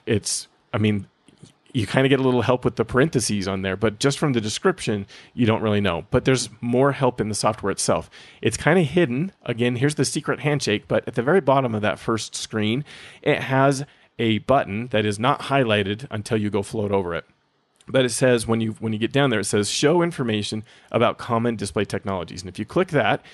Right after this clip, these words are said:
a second screen comes up, a screen comes up in DisplayCal that gives you just a little bit more <laughs> context for each of the profiles that are there. A little bit more guidance, including, like, examples of brands of monitors that you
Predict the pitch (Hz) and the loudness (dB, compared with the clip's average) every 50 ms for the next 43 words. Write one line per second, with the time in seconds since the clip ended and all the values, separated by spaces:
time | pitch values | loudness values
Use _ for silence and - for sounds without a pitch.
0 | - - - - _ - 139 131 - - - 196 208 202 190 151 131 120 113 - | -20 -20 -20 -12 _ 0 2 2 2 2 2 2 2 2 2 0 0 0 -2 -4
1 | - - 175 202 220 180 135 113 95 - 123 98 92 - - 104 104 110 110 - | -4 0 0 2 2 2 0 -2 -4 -6 -6 -6 -6 -6 -6 -4 -4 -4 -4 -4
2 | 127 113 - - - 185 196 190 170 160 135 131 147 147 - 135 120 127 196 196 | -4 -4 -4 -2 0 0 0 0 0 -2 0 0 0 0 0 -2 -2 -2 -2 -2
3 | - 143 113 107 - 117 101 101 101 - - _ _ _ _ _ _ - 135 - | -2 -2 -4 -4 -4 -4 -4 -4 -6 -8 -12 _ _ _ _ _ _ -2 -2 0
4 | - 170 175 190 214 190 - 185 160 - 135 117 113 113 123 143 151 127 143 131 | 2 0 0 0 -2 -2 0 0 0 0 0 0 0 2 2 2 4 4 2 2
5 | - 123 120 117 123 127 117 - - - 117 113 117 117 117 117 101 101 - - | 0 -2 -2 0 0 -2 -2 -4 -4 -4 -2 -2 -2 -2 -2 -2 -2 -2 -4 -6
6 | - - 110 98 - 117 110 104 - 107 95 92 - - 104 98 95 - 95 87 | -6 -4 -4 -4 -2 -4 -6 -6 -6 -6 -6 -8 -6 -4 -4 -4 -4 -4 -8 -8
7 | 82 80 82 - - - 87 85 85 87 87 82 80 - - - - - - - | -8 -8 -10 -12 -10 -10 -10 -10 -8 -8 -8 -8 -8 -10 -12 -18 -20 -20 -6 -2
8 | - 120 123 147 170 175 160 175 165 160 156 151 135 - 120 113 113 113 113 110 | 0 2 2 4 4 4 4 2 2 2 2 2 2 2 2 4 4 4 2 2
9 | 113 113 - - 104 - - 131 120 120 117 120 113 113 - 110 104 - 107 98 | 0 -2 -6 -8 -8 -4 0 0 2 2 2 2 2 2 2 0 0 0 -4 -2
10 | 101 110 110 117 113 127 120 110 104 - 104 104 101 98 - - - - - _ | 0 0 0 0 0 0 0 0 0 0 0 0 -2 -2 -4 -10 -20 -20 -20 _
11 | - 98 123 113 120 123 127 135 143 147 147 143 - - - 120 107 110 110 107 | -10 -4 0 2 2 4 4 4 4 2 2 0 0 0 -2 0 0 0 0 0
12 | 110 110 110 104 101 104 101 101 104 95 - - 104 104 101 101 98 - - 107 | 0 0 -2 -2 0 0 0 0 -2 -4 -4 -4 -2 -2 -2 -2 -4 -6 -6 -4
13 | 104 104 101 104 104 101 | -2 -2 -2 -2 -4 -6